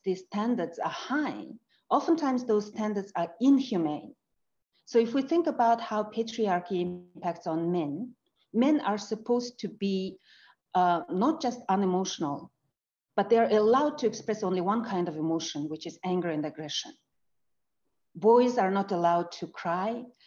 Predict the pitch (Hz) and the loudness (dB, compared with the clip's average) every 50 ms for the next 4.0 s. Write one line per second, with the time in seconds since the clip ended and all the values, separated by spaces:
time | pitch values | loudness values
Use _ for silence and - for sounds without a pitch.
0 | _ _ - 190 196 208 208 220 226 226 220 180 175 175 180 185 180 180 165 165 | _ _ 0 2 2 4 2 2 0 -2 -2 -2 0 0 0 -2 -2 -4 -2 0
1 | 170 170 170 175 170 170 - 175 - 180 170 - - - - _ - 180 185 185 | 2 2 2 0 0 -4 -6 -6 -4 -6 -8 -8 -12 -20 -16 _ -6 -4 -2 -2
2 | 185 185 - - - - _ _ - 170 160 160 160 160 160 156 160 170 160 156 | -4 -6 -10 -16 -20 -20 _ _ -4 -2 0 2 2 2 0 0 -2 -2 -2 -2
3 | 156 156 - - 196 190 185 180 - - 180 165 170 185 220 233 240 240 - - | -2 -4 -6 -6 -4 -4 -4 -4 -6 -6 -6 -4 -4 -4 -4 -4 -6 -8 -10 -14